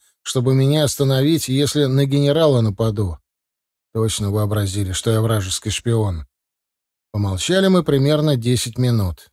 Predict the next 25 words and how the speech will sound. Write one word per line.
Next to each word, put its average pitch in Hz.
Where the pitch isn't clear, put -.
Возможно, 156
генерал 143
ждал, 143
что 127
я 135
всё 147
же 135
нарушу 139
устав 143
и 107
первым 131
с -
ним 120
заговорю. 113
Но 107
нет, 113
я 113
такой 135
оплошности 123
не 127
сделал, 113
хоть 131
и -
недавний 123
солдат. 110